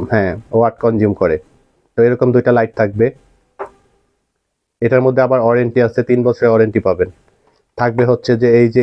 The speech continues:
এরকম তেইশ ছিয়াত্তরের বিশ গজ তার ওয়্যারিংয়ের জন্য রাখছি। থাকবে দুইটা সুইচ, আমি এটা এখানে আর দেখালাম না। এখন যদি ব্যাটারিটা নিয়ে একটু কথা বলি, এই দেখেন,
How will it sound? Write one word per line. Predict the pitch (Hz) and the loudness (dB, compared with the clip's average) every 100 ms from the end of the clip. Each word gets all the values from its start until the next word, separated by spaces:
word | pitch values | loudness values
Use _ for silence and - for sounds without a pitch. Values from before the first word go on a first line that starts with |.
| 117 | 2
এরকম | 120 127 131 147 _ _ _ _ - | 2 0 -2 -4 _ _ _ _ -4
তেইশ | 123 117 | -2 -2
ছিয়াত্তরের | - 120 - 131 139 175 _ _ _ _ _ _ _ _ - | -2 -2 2 2 2 -2 _ _ _ _ _ _ _ _ -2
বিশ | 120 113 | 0 2
গজ | 120 - | 0 0
তার | 113 92 78 _ _ _ - | -4 -2 -4 _ _ _ -2
ওয়্যারিংয়ের | 113 117 110 101 | 0 2 0 0
জন্য | 104 101 | 0 2
রাখছি। | 98 - 98 - _ | 0 -2 -4 -4 _
থাকবে | - 123 127 | -6 -2 0
দুইটা | 127 123 131 | 0 0 0
সুইচ, | - 123 143 | 2 2 2
আমি | 110 113 | 0 0
এটা | 110 117 | 0 -2
এখানে | - 120 | 0 0
আর | 113 | 0
দেখালাম | 113 - 110 110 | -2 -2 -2 0
না। | 117 151 _ _ _ - - - - | 0 -2 _ _ _ -20 -18 -20 -6
এখন | 107 - 127 | -6 -2 0
যদি | 123 120 | 0 0
ব্যাটারিটা | 110 110 131 131 | -2 2 0 2
নিয়ে | 131 127 | 2 2
একটু | 117 110 | 2 0
কথা | 113 110 | 0 -2
বলি, | 104 107 143 _ - - _ - _ _ _ _ - - - _ - - - - - - - - _ _ _ _ _ _ _ | -2 0 0 _ -18 -18 _ -20 _ _ _ _ -12 -12 -14 _ -20 -14 -8 -2 0 0 0 -6 _ _ _ _ _ _ _
এই | 113 117 | 0 0
দেখেন, | 107 101 | 0 -2